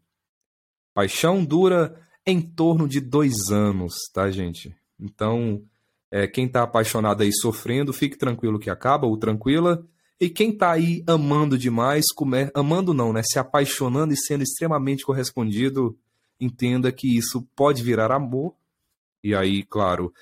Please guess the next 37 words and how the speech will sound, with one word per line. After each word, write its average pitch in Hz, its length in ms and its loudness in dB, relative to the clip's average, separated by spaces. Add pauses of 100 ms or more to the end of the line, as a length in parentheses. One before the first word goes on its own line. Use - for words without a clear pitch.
(240)
vira 101 260 0
um 101 60 0
sentimento, 117 800 -4 (280)
ou 220 80 0
simplesmente 175 560 0
também 180 200 -2
acaba, 90 420 -4 (260)
né? 101 260 -4 (200)
Mas 120 260 0
ficar 175 400 0
<laughs> - 20 -6
nesse 170 220 4
lugar 127 300 2
de 123 100 -6
paixão 120 360 0
não 139 80 -2
tem 131 140 0
possibilidade, 104 680 -4 (300)
porque - 200 -2
demanda 147 320 2
muito 160 200 0
gasto 143 260 0
energético, 107 640 0 (260)
e 113 80 2
o 117 40 4
nosso 113 260 2 (120)
cérebro 113 300 2
não 120 180 2
quer 110 200 0
fazer 117 300 0
isso, 85 320 -6 (200)
tá - 80 -14
bom? 104 180 -2
O 110 40 0
nosso 104 260 -2
cérebro 110 460 -4
evita, 101 680 0